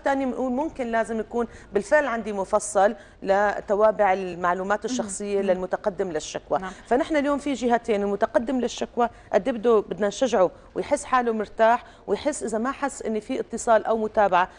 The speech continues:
Speaker 1: حتى لو راحت الوزارة وعالجت موضوعه، إذا ما إجا تليفون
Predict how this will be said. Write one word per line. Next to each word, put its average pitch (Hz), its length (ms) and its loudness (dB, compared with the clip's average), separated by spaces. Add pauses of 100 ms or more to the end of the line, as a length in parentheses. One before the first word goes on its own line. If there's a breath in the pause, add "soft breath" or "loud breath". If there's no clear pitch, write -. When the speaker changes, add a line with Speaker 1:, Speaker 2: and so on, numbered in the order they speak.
(140 loud breath)
Speaker 1:
حتى 311 280 2
لو 214 160 2
راحت 185 440 0
الوزارة 175 480 2
وعالجت 226 540 2
موضوعه، 175 500 0 (260 loud breath)
إذا 202 120 0
ما 269 180 2
إجا 277 240 2
تليفون 220 680 -2